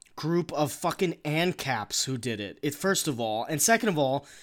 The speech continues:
everybody was going off of his posts. His post said there was an A P C outside of the house,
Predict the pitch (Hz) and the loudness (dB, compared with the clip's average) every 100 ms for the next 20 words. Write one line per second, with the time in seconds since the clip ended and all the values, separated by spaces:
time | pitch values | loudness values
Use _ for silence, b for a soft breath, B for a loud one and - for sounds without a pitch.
0 | b b 190 214 285 214 254 240 208 - | b b 4 8 8 8 8 8 6 6
1 | 196 202 190 190 202 196 143 143 151 202 | 6 6 8 6 6 2 0 0 6 6
2 | 185 - - 220 214 - - - - - | 8 4 4 6 6 4 -4 -4 -6 -8
3 | _ _ _ - _ _ _ - 196 254 | _ _ _ -20 _ _ _ -2 4 6
4 | 302 - 247 220 214 - - - 247 208 | 6 6 6 6 6 2 0 2 6 6
5 | 147 156 b b 185 185 170 170 - 196 | 4 -2 b b 2 4 4 2 6 8
6 | 254 - 262 240 - 311 233 170 - 156 | 8 8 8 10 12 12 12 8 6 4
7 | 143 143 127 131 151 | 4 4 4 4 2